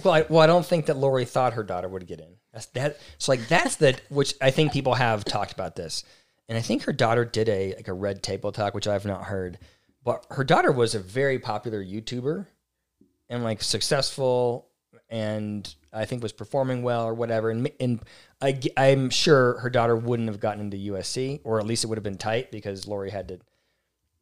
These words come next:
whatever. But the fact that Lori had no confidence in her daughter's ability to get into college is what's devastating. Like, what if you found out that your parents really didn't think you had the horsepower or skill or work ethic or whatever it takes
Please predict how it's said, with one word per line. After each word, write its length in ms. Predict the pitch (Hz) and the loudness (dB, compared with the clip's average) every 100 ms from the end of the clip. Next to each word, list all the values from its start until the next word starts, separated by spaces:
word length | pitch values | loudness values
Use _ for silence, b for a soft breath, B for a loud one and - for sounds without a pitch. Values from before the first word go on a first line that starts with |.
| _ | _
whatever. 540 | - 127 123 104 95 90 b b _ 127 | 0 2 2 0 -6 -12 b b _ _
But 180 | 139 | -4
the 60 | 135 | -4
fact 340 | 120 156 214 - | -2 -2 -2 -2
that 160 | - | -2
Lori 280 | 135 135 139 | 0 0 0
had 180 | 135 120 | -2 -2
no 160 | 120 | -4
confidence 680 | 107 - 170 170 - 110 104 | -4 -4 -2 -2 -2 -4 -4
in 120 | 110 | -6
her 100 | 104 | -6
daughter's 340 | 101 95 101 95 | -4 -4 -6 -10
ability 380 | 85 101 101 | -6 -6 -6
to 100 | 98 | -10
get 220 | 90 101 - | -8 -10 -8
into 220 | 104 95 | -10 -10
college 580 | - 95 117 156 - _ _ _ _ _ _ | -8 -6 -4 -8 -14 _ _ _ _ _ _
is 140 | 117 113 | -10 -6
what's 160 | 110 | -6
devastating. 460 | - 127 139 104 95 | -4 -4 -4 -6 -8
Like, 140 | 95 | -6
what 100 | 135 | -4
if 140 | 220 - | -4 -6
you 60 | |
found 220 | - 151 | -6 -4
out 60 | 147 | -4
that 80 | 131 | -6
your 100 | 117 | -8
parents 460 | - 120 117 - | -8 -8 -8 -8
really 360 | 113 113 127 127 | -6 -2 0 -2
didn't 340 | 107 113 113 | -4 -4 -4
think 320 | 104 113 104 - | -6 -8 -8 -8
you 140 | 104 | -6
had 220 | 98 101 | -6 -6
the 80 | 110 | -8
horsepower 720 | - 107 107 - 101 104 104 | -6 -4 -4 -4 -4 -2 -4
or 80 | 90 | -4
skill 680 | - - 120 110 104 101 - B B B | -6 -4 -2 -2 -2 -4 -8 B B B
or 120 | 101 | -6
work 280 | 95 90 - | -2 -2 0
ethic 280 | 110 113 107 | -2 -2 0
or 80 | |
whatever 360 | 101 110 110 110 | 2 4 4 2
it 120 | 101 | -2
takes 500 | - 110 98 - - | -2 -2 -2 -6 -8